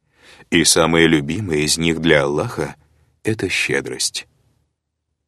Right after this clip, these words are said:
Самыми лучшими качествами человека для Всевышнего являются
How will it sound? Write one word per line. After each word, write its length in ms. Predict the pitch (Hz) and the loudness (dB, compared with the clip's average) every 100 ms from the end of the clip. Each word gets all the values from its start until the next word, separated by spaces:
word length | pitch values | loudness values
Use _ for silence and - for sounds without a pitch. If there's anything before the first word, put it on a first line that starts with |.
| _ _ _ _ _ _ _ - | _ _ _ _ _ _ _ -2
Самыми 580 | - - 165 151 139 | 2 4 4 4 4
лучшими 580 | 123 101 151 - 117 107 | 6 4 2 0 0 0
качествами 680 | 95 113 117 - - 85 80 | 0 0 0 -2 0 2 2
человека 600 | - 80 76 80 117 90 | 0 0 -2 -2 -2 0
для 180 | 85 80 | 4 2
Всевышнего 800 | - 85 76 135 - 71 - - _ _ _ _ _ - - | 2 -2 0 0 0 -4 -8 -12 _ _ _ _ _ -20 -12
являются 920 | 80 80 78 82 85 85 - 87 82 | -2 2 4 6 4 2 0 0 -2